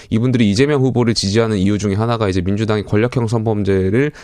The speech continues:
반성했다는 식으로 이제 얘기하고 여성의 인권을 옹호했다는 것처럼 말씀하시는데, 지금 계속해서 연이어서 권력형 성범죄가 벌어지고 있고, 여기에 대해서는 글쎄요, 저는 이분들이 계속 이재명 후보를 지지하냐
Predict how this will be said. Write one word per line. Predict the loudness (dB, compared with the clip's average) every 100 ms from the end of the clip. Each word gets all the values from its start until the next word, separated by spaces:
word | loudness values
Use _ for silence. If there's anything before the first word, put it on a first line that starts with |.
| -6
반성했다는 | -2 0 0 0 0 0
식으로 | 0 0
이제 | 0
얘기하고 | 0 0 0 0 -2 0
여성의 | 0 0 0 0
인권을 | 0 0 0
옹호했다는 | 0 0 -2 -2
것처럼 | -2 -4 -4
말씀하시는데, | -4 -4 -4 -4 -6 -6 -8 -12 -16 -18 -8
지금 | -4 0
계속해서 | 0 0 2 2
연이어서 | 2 2 0 0 0
권력형 | 2 0 0 -2
성범죄가 | -2 -2 0 0 0
벌어지고 | 2 0 0 0 -2
있고, | 0 0
여기에 | 2 2 2
대해서는 | 0 0 -2 -2 -4 -10 -20 -10 -4
글쎄요, | 0 2
저는 | 2 2
이분들이 | 2 2 2 2
계속 | 2 2 2
이재명 | 2 2 2 0
후보를 | 2 2 0
지지하냐 | 0 2 2 2 2 2 0